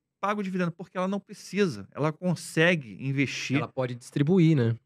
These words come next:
Speaker 1: Ela pode distribuir o dividendo, ela consegue investir em crescimento, ela consegue se financiar, porque ela é uma empresa boa, ela consegue crédito barato, porque ela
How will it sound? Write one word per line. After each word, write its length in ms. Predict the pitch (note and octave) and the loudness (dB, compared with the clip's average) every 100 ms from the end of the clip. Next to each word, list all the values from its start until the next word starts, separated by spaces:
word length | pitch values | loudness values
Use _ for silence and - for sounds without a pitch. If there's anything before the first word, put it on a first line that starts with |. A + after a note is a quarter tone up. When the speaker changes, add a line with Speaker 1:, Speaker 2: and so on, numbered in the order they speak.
| _ | _
Speaker 1:
Ela 220 | D#3 D#3+ | -2 -2
pode 400 | D#3+ D#3+ G3+ B3 | -2 -4 -2 -2
distribuir 320 | A3 - F3+ | -6 -4 2
o 40 | E3+ | 4
dividendo, 580 | D#3+ C#3+ C3 D#3 F#3 - | 4 2 4 4 2 0
ela 180 | D#3 E3 | 0 0
consegue 560 | - D#3 - E3 F3+ | -2 -6 0 2 4
investir 460 | F#3+ E3 D3 - E3 | 4 4 4 0 0
em 60 | |
crescimento, 440 | D#3+ D3 - C#3 D3 | 0 -4 -4 -8 -6
ela 140 | D#3 | -8
consegue 380 | D#3 D3 D#3 E3 | -8 -8 -6 -8
se 160 | - E3 | -12 -12
financiar, 640 | D3+ D3+ - - C3 D3+ | -2 -2 -2 2 2 2
porque 240 | - _ | -4 _
ela 80 | C#3 | -10
é 20 | |
uma 80 | C#3+ | -6
empresa 420 | C#3 C#3 C3 B2+ A#2 _ _ _ _ | -8 -10 -8 -8 -10 _ _ _ _
boa, 360 | A2+ C3 E3 D#3+ | _ 4 6 4
ela 100 | D3+ | 2
consegue 420 | F#3+ - E3 D#3 | -4 -2 -2 -2
crédito 480 | - D3 D3+ D3+ - | -4 0 0 0 -4
barato, 600 | C#3 B2+ B2 C#3 - - | -2 0 2 0 -2 -20
porque 360 | - _ C3+ B2+ _ _ _ | -20 _ -2 -2 _ _ _
ela 320 | B2 C3+ | 0 0